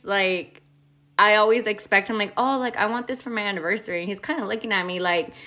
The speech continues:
"Bitch, it's our anniversary." But, I mean, I feel like I deserve the bigger present because obviously I deal with his ass. But anyway,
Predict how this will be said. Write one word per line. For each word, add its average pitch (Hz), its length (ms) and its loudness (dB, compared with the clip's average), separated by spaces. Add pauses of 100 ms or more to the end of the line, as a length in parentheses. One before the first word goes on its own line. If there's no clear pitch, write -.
(300)
"Bitch, 208 320 4
it's 214 160 0 (100)
our 202 220 6
anniversary." 165 920 -2 (180)
But, 175 760 2
I 202 80 0
mean, 202 200 -2
I 214 200 6
feel 311 180 0
like 277 140 2
I 190 160 4
deserve 190 360 -4
the 180 60 -4
bigger 165 220 -2
present 156 380 -6
because 151 340 -8
obviously 185 420 2
I 165 60 0
deal 170 160 -2
with 165 120 -2
his 156 100 -4
ass. 147 300 -2
But 220 120 -2
anyway, 170 440 2